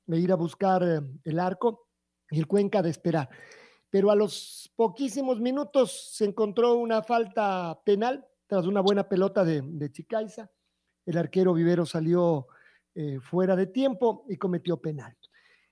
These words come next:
Y a partir de ahí, bueno, el Cuenca ya no quiso cruzar la mitad de la cancha y ese primer tiempo fue muy malo de, de Liga, es decir,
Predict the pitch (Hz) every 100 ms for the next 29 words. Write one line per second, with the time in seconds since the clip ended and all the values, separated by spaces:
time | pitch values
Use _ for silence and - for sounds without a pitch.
0 | _ _ - 254 277 277 269 269 302 277
1 | 240 233 269 262 - _ _ _ _ -
2 | 226 208 185 233 240 254 214 220 220 -
3 | 202 226 185 160 226 220 190 170 202 196
4 | 185 185 165 - 196 226 202 202 196 196
5 | 202 175 160 185 185 190 175 175 175 170
6 | 139 131 151 160 147 180 233 185 135 139
7 | 175